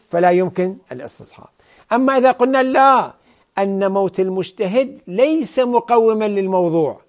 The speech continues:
وإنما عارض عن الموضوع، وهذا العروض لا يؤثر في بقاء الموضوع. هذه فد نكتة الشيخ بينها واستمر.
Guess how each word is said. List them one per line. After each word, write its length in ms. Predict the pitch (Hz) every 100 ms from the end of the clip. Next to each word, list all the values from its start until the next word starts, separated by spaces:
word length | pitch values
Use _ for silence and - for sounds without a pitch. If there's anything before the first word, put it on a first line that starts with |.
| _ _ _ _ _
وإنما 480 | 127 170 202 208 226
عارض 800 | 190 220 262 262 233 185 143 101 -
عن 120 | 139
الموضوع، 360 | 123 110 101 101 _ _ _ _ _
وهذا 500 | 135 151 185 185 185
العروض 600 | 175 170 208 285 294 233 - _
لا 220 | 165 247
يؤثر 600 | 294 277 262 240 - 233
في 240 | 196 220 208
بقاء 680 | 165 - 202 202 196 185 190 _ _ 156
الموضوع. 520 | 143 123 120 117 - _ _ _ _ _ _
هذه 380 | 170 202 226 202
فد 280 | 180 165
نكتة 180 | 240 -
الشيخ 260 | 196 214 156
بينها 540 | 185 208 262 240 285 - _ _
واستمر. 1080 | 165 190 214 220 - - 156 - 165 156 135